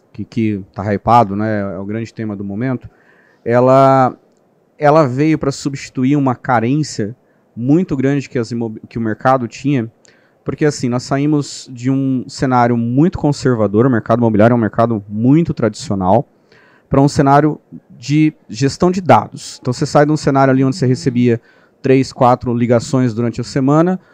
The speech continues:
Speaker 1: pra um volume de cem, cento e cinquenta leads na semana.
Speaker 2: Uhum.
Speaker 1: Então, isso desafia, desafia os profissionais a,
Speaker 2: Uhum.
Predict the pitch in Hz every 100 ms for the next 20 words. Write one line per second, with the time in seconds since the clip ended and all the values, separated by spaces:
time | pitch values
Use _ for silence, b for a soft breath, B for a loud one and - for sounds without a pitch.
0 | b - 147 143 139 147 143 131 - 147
1 | 143 - 135 - 135 123 135 135 123 139
2 | 135 127 131 - 135 101 107 92 92 90
3 | - 110 107 143 147 113 127 170 - 139
4 | 127 143 147 123 123 139 - 117 156 -
5 | 127 117 - 113 127 135 127 196